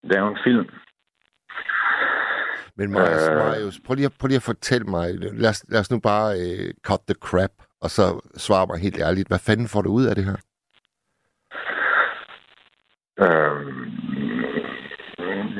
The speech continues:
Speaker 2: For jeg
Speaker 1: jeg
Speaker 2: tror,
Speaker 1: synes
Speaker 2: jeg
Speaker 1: også,
Speaker 2: tror,
Speaker 1: det
Speaker 2: jeg tror virkelig ikke, der er andre end lige dig,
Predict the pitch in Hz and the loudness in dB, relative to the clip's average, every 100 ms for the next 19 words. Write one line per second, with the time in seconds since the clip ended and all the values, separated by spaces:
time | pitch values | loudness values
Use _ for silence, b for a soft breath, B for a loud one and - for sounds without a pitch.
0 | 95 98 95 110 101 - 131 - 120 120 | -8 -8 -6 -2 0 2 2 4 4 4
1 | 135 120 95 - 131 113 107 139 120 113 | 4 2 2 -2 -4 -4 0 0 0 -2
2 | - 104 90 101 107 113 92 101 92 98 | 2 2 2 0 0 -2 0 0 0 4
3 | 110 117 - _ _ _ _ _ _ - | 4 2 -4 _ _ _ _ _ _ -2
4 | 87 90 | 0 0